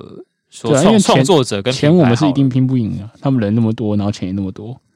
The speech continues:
Speaker 1: 对。
Speaker 2: 对，那我们只能制造一个友善的环境。<laughs>
Speaker 1: 嗯。但我们是不是要稍微有一点，<laughs> 就是那个什么，呃，互相激辩的感觉？
Speaker 2: 哦，因为我们两个。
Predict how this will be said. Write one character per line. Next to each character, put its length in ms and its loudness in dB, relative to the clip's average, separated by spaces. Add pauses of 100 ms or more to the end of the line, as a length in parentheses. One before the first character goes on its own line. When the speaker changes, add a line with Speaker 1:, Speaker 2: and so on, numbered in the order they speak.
Speaker 1:
对。 280 -8
Speaker 2:
对， 140 -6
那 140 2
我 40 2
们 140 -2
只 100 -6
能 160 -4 (220)
制 180 -10
造 200 -4
一 40 -10
个 120 -10
友 180 -12
善 160 -10
的 80 -10
环 220 -16
境。 180 -6 (240)
<laughs> 240 -6
Speaker 1:
嗯。 240 -18 (880)
但 260 -10 (280)
我 80 -10
们 100 -2
是 100 -8
不 60 -6
是 100 -2
要 80 4
稍 200 2
微 80 0
有 100 -2
一 20 -2
点， 140 -6 (1200)
<laughs> 1300 -20
就 100 -14
是 120 -14
那 100 -10
个 100 -12
什 100 -20
么， 160 -20 (260)
呃， 420 -14
互 280 -2
相 220 -4
激 260 -12
辩 220 -2
的 60 -16
感 200 -16
觉？ 220 -20 (360)
Speaker 2:
哦， 80 0
因 40 4
为 40 4
我 60 2
们 80 2
两 140 2
个。 80 2